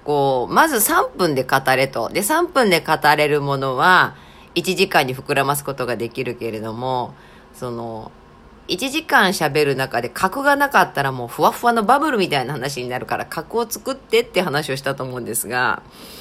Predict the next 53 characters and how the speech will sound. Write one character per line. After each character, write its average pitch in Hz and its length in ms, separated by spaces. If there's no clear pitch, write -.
格 285 360
を 359 140
作 427 320
っ - 20
て 240 240
一 214 240
日 208 200
に 165 80
し 143 40
た 160 160
ん - 20
だ 151 100
け 147 100
ど、 135 80
こ 147 100
う - 20
一 240 220
日 254 240
が 196 120
慣 156 140
れ 175 120
す 190 100
ぎ 180 140
る 143 60
と 131 100
格 220 480
を 208 180
忘 175 300
れ 247 160
て 240 180
い 226 80
く 226 160
の 170 140
で、 147 420
改 294 420
め 254 140
て 156 140
ね、 147 140
自 143 160
分 170 180
が 175 100
本 190 280
当 247 180
に 240 120
言 233 100
い - 20
た 233 160
い 208 100
こ 160 140
と 160 120
の 127 140
格、 147 500
軸 180 480